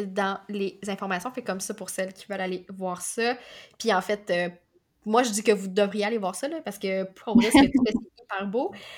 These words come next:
Speaker 1: Euh, merci vraiment pour ton temps. Merci, euh, pour ton ouverture, puis de nous partager un peu cette, euh, cette tranche de vie qu'on voit peut-être moins derrière ton art aussi. Fait que c'est, j'ai trouvé ça très, très intéressant. J'espère que ça va plaire aussi aux femmes, euh,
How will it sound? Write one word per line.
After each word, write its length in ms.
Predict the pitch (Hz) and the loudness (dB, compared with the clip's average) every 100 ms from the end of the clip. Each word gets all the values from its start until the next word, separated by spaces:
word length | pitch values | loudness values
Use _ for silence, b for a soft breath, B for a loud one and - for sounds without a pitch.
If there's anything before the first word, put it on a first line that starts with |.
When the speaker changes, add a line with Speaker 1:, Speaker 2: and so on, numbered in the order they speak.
| B B 208 | B B -2
Speaker 1:
Euh, 460 | 208 202 196 190 - - _ - | 0 2 2 0 -2 -8 _ -8
merci 480 | 214 220 - - 311 | 0 0 0 0 0
vraiment 320 | 247 240 277 403 | 4 4 4 2
pour 160 | 240 - | -2 0
ton 180 | 254 | 0
temps. 320 | 311 294 294 311 | 0 0 0 0
Merci, 600 | 214 - - 330 330 277 | -2 0 -2 0 2 4
euh, 220 | 208 202 - - | 4 4 -2 -10
pour 240 | - 233 | -6 -4
ton 160 | 220 208 | -2 -2
ouverture, 600 | 233 220 - - 254 285 | 0 0 -2 -2 -2 -2
puis 100 | 208 | -4
de 100 | 202 | -2
nous 400 | 196 190 185 180 _ _ | -2 -2 -4 -8 _ _
partager 380 | 220 208 214 214 | -2 0 0 0
un 140 | 277 247 | 0 -2
peu 160 | 277 | -4
cette, 260 | - 190 190 | -4 -4 -2
euh, 460 | 185 180 180 180 185 - b b b b b b _ | -2 -2 -4 -6 -8 -12 b b b b b b _
cette 360 | - 220 214 202 | -6 -4 -2 -4
tranche 260 | - 320 311 | -2 -4 2
de 80 | |
vie 400 | 208 202 262 320 | 2 2 0 -2
qu'on 160 | 320 202 | 0 -2
voit 160 | 190 214 | 0 0
peut-être 280 | 254 254 | 0 -2
moins 280 | 214 226 254 | 0 2 2
derrière 440 | 247 214 214 214 214 | 2 0 0 -4 -2
ton 200 | 196 190 | -4 0
art 200 | 214 240 | -2 -2
aussi. 320 | 226 - 370 | -8 -8 -8
Fait 100 | - | -8
que 60 | - | -12
c'est, 240 | - 196 | -6 -4
j'ai 100 | 190 | -4
trouvé 180 | 185 196 | -6 -8
ça 160 | 190 202 | -6 -6
très, 180 | - 226 | -6 -6
très 220 | 320 311 | -4 -6
intéressant. 460 | 285 208 202 240 277 - | -4 -4 -4 -4 -6 -8
J'espère 380 | 240 208 - 226 | -8 -6 -4 -4
que 100 | 247 | -2
ça 100 | 190 | -2
va 100 | 180 | -2
plaire 220 | 208 220 | -2 -4
aussi 180 | 214 - | -4 -4
aux 60 | 196 | -4
femmes, 340 | - 208 226 | -4 -4 -4
euh, 140 | 196 | -4